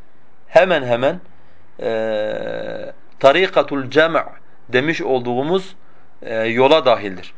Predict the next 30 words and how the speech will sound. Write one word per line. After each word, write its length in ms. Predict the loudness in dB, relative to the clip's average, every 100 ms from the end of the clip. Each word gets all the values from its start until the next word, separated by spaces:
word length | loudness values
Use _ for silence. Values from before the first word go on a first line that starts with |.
| 0
Yani 240 | 2 2
mesela 380 | -2 0 2 2
örneğin, 480 | 2 0 -2 -2 -6 -14 -14 -12 -4
e, 80 | 0 0 2 2 0 4
Abdülvehhab 580 | 2 2 2 4 6 4
Hallaf'ın 560 | 2 4 4 2 -4 -8 -10
Usul 300 | -6 -4 -4
Fıkı, 440 | -6 -4 -4 -4 -8 -14 -6
öyle 160 | -2 2
değil 100 | 2
mi? 60 |
Yani 120 | 0 -2
meşhur 300 | -4 -2 0
olan 200 | 0 -2
kitabı. 280 | -4 -2
Abdülkerim 560 | 0 0 -2 -4 -2 -2
Zeydan'ın 520 | -2 0 0 0 -4 -8 -4
El-Vecizi 720 | 0 4 2 0 -6 -4 -4 -6 -14 -8
mesela, 500 | -6 -2 4 4 2 -12 -6 4
Vehbe 320 | 4 4 0
Zuheyli'nin 560 | 0 0 0 0 -2
Vecizi 580 | 0 -2 -4 -2 -2 -2 -8 -10 4
veyahut 280 | 6 6 0
da 100 | -4
Usul 300 | -4 -2 -2
Fıkhıl 340 | -2 -4 -4
İslamisi 760 | -4 0 0 0 -2 -2 -4 -4 -12 -10
mesela, 520 | -2 2 4 2 -2 -14 -2
Ömer 220 | 2 4 4
Aşkar'ın 520 | 2 2 2 2